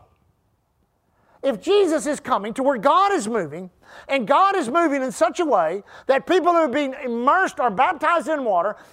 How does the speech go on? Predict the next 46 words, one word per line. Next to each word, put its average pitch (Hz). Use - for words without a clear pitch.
are 254
coming 330
up 302
out 403
of 392
the 302
water 269
and 254
confessing 269
sin, 269
then 330
why 415
in 415
the 403
world 403
is 294
Jesus 330
coming 226
there? 240
He 349
is 311
the 277
spotless, 381
sinless, 277
sinless 285
Lamb 294
of 254
God, 240
does 262
not 339
have 294
the 269
sin 302
nature 226
in 339
him 254
like 226
you 240
and 220
I 208
did 175
one 156
t-, 175
at 160
one 156
time. 135